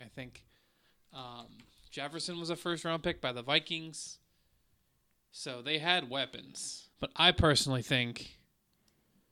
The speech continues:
that, um,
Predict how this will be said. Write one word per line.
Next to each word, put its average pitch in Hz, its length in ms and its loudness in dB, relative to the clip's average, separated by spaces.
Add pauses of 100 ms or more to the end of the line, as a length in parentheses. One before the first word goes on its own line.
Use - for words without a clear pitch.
(480)
that, - 260 -6 (1000)
um, - 540 -10